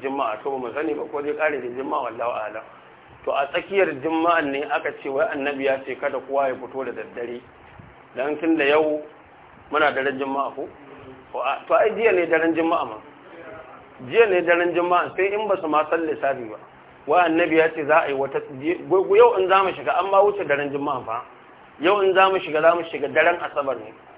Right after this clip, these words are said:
Wai annabi ya ce za a yi wata tsawa, in aka yi wannan tsawon mutum dubu saba'in za su mutu. Mutum dubu saba'in za su samu kaza. Saboda haka kada kowa ya fito wannan daren. Ni kaga inda ma hakan ne jiya da tun jiya tsawar ta kashe ni. Dan ne.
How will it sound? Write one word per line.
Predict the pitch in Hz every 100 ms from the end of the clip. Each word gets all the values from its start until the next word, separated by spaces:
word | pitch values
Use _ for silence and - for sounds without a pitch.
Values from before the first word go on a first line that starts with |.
| - -
Wai | 151 180
annabi | 170 180 165
ya | 165 165
ce | 156
za | 151 170
a |
yi | 147
wata | 147 151
tsawa, | 151 156 156 156 160 - - - - - - - - -
in | 143 170
aka | 175 185
yi | 156
wannan | 135 143 160
tsawon | 156 165
mutum | 151 127 165 131
dubu | 160 156 165
saba'in | 156 131 139 143
za | 147
su | 139
mutu. | 120 117 123 - - - - -
Mutum | 127 160 170 135
dubu | 160 165 175
saba'in | 156 143 151
za | 156
su | 156 139
samu | 123 135
kaza. | 123 110 - - - - -
Saboda | 170 156
haka | 165 175 143 -
kada | 180 160
kowa | 160 165 165
ya |
fito | 135 131 151
wannan | 139 135 139
daren. | 139 139 131
Ni | 165
kaga | 185 180 190
inda | 202 190 165
ma | 160
hakan | 170 175 156
ne | 160
jiya | 160
da | 156 135
tun | 165 165 - 208 156
jiya | 180 -
tsawar | 147 147
ta | 147
kashe | 120 131 120
ni. | 110 - - - - - - - - 135
Dan | 151
ne. | 180